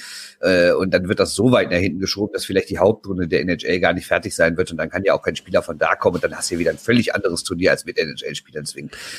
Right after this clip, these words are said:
halten wir uns mal mit Prognosen zurück, natürlich rein von den Namen her, ähm, sind Lettland, Norwegen, Italien, Kasachstan natürlich die vier Teams, die du hinter dir lassen musst, ne? Aber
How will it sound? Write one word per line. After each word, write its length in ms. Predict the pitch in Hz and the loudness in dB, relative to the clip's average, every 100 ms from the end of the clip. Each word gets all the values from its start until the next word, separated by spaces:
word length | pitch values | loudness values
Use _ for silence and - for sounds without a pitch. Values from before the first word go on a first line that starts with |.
| - | -6
halten 240 | 107 - 113 | -4 2 4
wir 80 | |
uns 240 | 101 95 - | 4 4 2
mal 220 | 92 95 | 4 2
mit 140 | - - | 0 -14
Prognosen 460 | - 107 110 104 | -8 -2 0 -2
zurück, 380 | - - 139 147 | -4 0 2 2
natürlich 520 | 95 - 120 117 92 | -6 2 4 4 2
rein 200 | 90 104 | 2 0
von 200 | - 98 | 0 -4
den 240 | 87 80 80 | -4 -6 -4
Namen 500 | 82 110 120 107 104 | 0 2 4 2 0
her, 300 | 101 101 92 - - - - | -2 0 -2 -8 -20 -12 -2
ähm, 440 | 95 92 92 82 _ 69 76 78 | 0 0 -4 -12 _ -20 -20 -18
sind 340 | 82 101 - | -10 -10 -4
Lettland, 400 | 95 - 98 82 | -4 2 2 2
Norwegen, 500 | 92 98 92 92 90 | 4 4 6 4 4
Italien, 520 | 90 - 85 98 90 | 0 0 2 2 2
Kasachstan 480 | 82 98 87 - 87 | 0 0 0 0 0
natürlich 320 | 85 - 87 - | 0 -2 -6 -6
die 120 | 90 | -8
vier 180 | - 90 | -4 -4
Teams, 220 | 90 - | -6 -6
die 100 | 85 | -6
du 40 | |
hinter 180 | 78 85 | -6 -8
dir 140 | 80 73 | -8 -8
lassen 260 | 65 71 | -10 -14
musst, 220 | 62 - 85 | -18 -12 -6
ne? 140 | 82 | -4
Aber 260 | - 60 | -2 -4